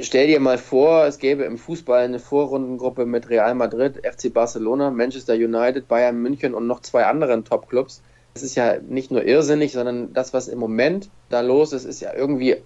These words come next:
irgendwie auch absurd. Der T H W hat es sich natürlich selbst zuzuschreiben, das wissen die auch. Die sind Dritter geworden, die haben nur in Anführungszeichen die Wildcard bekommen. Die können sich nicht beschweren, dass sie eben irgendwo ins Glied eingereiht werden, aber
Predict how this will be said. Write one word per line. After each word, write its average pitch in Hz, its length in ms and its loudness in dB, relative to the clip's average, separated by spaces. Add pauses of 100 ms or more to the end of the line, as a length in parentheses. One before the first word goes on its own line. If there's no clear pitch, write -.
irgendwie 127 340 0
auch 113 140 0
absurd. 120 560 2
Der 104 80 -4
T 131 180 2
H 120 80 0
W 175 220 4
hat 151 100 -2
es 196 80 -4
sich 143 160 -4
natürlich 131 380 -2
selbst - 340 2
zuzuschreiben, 175 580 -2
das 117 180 -8
wissen 180 200 -10
die 180 140 -4
auch. 185 240 2
Die 135 100 -8
sind 143 240 -4 (440)
Dritter 185 280 2
geworden, 160 420 4
die 139 120 -4
haben 139 200 -4
nur 170 200 4
in 160 80 0
Anführungszeichen 143 640 -4
die 120 120 -6
Wildcard 156 500 0
bekommen. 156 460 -6 (420)
Die - 60 -8
können 151 220 2
sich 147 100 -2
nicht 139 200 -2
beschweren, 135 440 2
dass 139 140 -2
sie 131 140 -2
eben 127 160 0
irgendwo 131 340 -2
ins 127 220 -4
Glied 151 280 -2
eingereiht 151 640 2
werden, 156 380 0
aber 131 400 -2